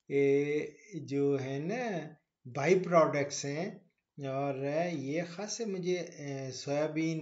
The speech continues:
मिल्क के बारे में भी लोग पूछते रहते हैं। मेरी जान, मैंने खुद observe किया है, मैं कोई आज से दो तीन साल पहले की बात है, डॉक्टर अजीम,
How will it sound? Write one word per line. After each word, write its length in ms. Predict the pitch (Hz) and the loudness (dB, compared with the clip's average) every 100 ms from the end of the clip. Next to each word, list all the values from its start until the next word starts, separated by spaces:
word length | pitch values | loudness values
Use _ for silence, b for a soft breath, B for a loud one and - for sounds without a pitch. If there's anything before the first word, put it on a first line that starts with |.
| 127 127 | -6 -2
मिल्क 480 | 156 226 - 185 185 | 2 2 0 -6 -2
के 80 | |
बारे 360 | 160 151 120 165 | 0 0 0 0
में 260 | 151 147 139 | 0 -2 0
भी 260 | 151 151 B B B | 0 -2 B B B
लोग 320 | 147 147 147 151 | 2 2 2 0
पूछते 380 | 160 - 131 | 0 0 0
रहते 380 | 147 147 147 143 | 0 0 -4 -6
हैं। 300 | 151 170 - _ _ _ _ - | -4 -6 -10 _ _ _ _ -12
मेरी 340 | 143 139 135 135 | -6 -2 -2 -4
जान, 680 | 131 147 180 202 190 170 - _ _ 160 | -4 -4 -2 -2 -6 -8 -16 _ _ -10
मैंने 640 | 147 143 160 190 208 185 | -6 -4 0 2 2 0
खुद 560 | - - 196 233 - - | -6 -4 -2 -2 -6 -6
observe 420 | 147 120 131 151 | -6 -6 -4 -4
किया 460 | 165 - 131 120 123 | -6 -10 -10 -8 -10
है, 320 | 117 127 175 _ _ _ _ _ _ - | -10 -12 -14 _ _ _ _ _ _ -12
मैं 640 | 131 135 143 147 151 151 | -8 -6 -4 -4 -6 -8
कोई 320 | 147 143 139 | -4 -2 0
आज 340 | 131 131 135 - | -2 -4 -8 -8
से 540 | - 139 135 127 123 | -8 -6 -4 -6 -8
दो 240 | 120 143 143 | -8 -4 -4
तीन 320 | 143 247 226 | -2 -4 -4
साल 240 | 170 143 | -4 -4
पहले 300 | 127 139 135 | -4 -4 -4
की 140 | 131 127 | -6 -8
बात 340 | 120 123 - | -8 -10 -12
है, 220 | 143 208 _ _ _ _ _ _ _ _ | -14 -14 _ _ _ _ _ _ _ _
डॉक्टर 480 | 156 135 143 - 160 | -12 -4 -4 -2 -2
अजीम, 680 | 151 127 123 160 190 180 | 0 0 -2 0 0 -2